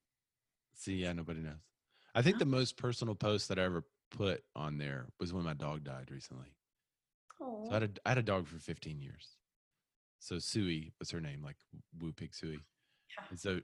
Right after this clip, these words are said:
Speaker 1: she passed away recently, and that was the most personal post I ever put on there. So people are, like, gonna go to my Instagram and instantly, like, chase that post to, but that's the first picture I think that I've ever put of my family online.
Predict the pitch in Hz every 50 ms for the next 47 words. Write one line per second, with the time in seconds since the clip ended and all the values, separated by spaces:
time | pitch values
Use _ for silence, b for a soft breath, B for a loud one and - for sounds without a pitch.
0 | - - 110 - 127 123 117 123 107 95 - - 101 95 92 90 90 90 80 -
1 | 78 78 80 82 80 78 82 85 71 87 80 85 87 82 87 87 85 80 - -
2 | 92 90 80 - 87 82 76 - 85 80 76 71 - 85 80 76 76 - - 73
3 | 73 71 73 - - - 90 82 - - 110 - 87 80 76 73 71 - - 78
4 | 80 80 82 80 78 73 - - - - - - - - 82 78 - - 80 78
5 | - - 64 71 76 73 - 76 - - - - 85 80 - - - - - -
6 | 82 76 - - - 78 - - _ b b b b b b b - 101 120 120
7 | - - - 101 - - 110 98 - - - - 104 82 - - 80 78 76 -
8 | 85 80 - 78 80 78 82 78 76 - - 82 78 78 76 - - 78 80 80
9 | 80 76 73 71 - _ _ _ _ - 82 78 76 76 78 76 73